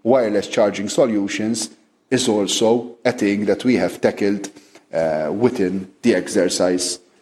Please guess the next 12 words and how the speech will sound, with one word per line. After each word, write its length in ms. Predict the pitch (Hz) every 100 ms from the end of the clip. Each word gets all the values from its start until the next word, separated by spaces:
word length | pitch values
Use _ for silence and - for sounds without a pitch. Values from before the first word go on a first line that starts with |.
| _ -
uh, 180 | - 101
that 200 | 107 107
we 160 | 101
have 200 | 85 90 - 101
done 300 | - 95 98
during 400 | 92 98 92 90
this 200 | 85 -
pa-, 260 | 92 85 107
these 240 | 104 -
past, 440 | 90 82 - - - - 76 71 65 71 69
um, 440 | 80 82 78 76 - - - 90 92 -
year, 360 | 107 113 101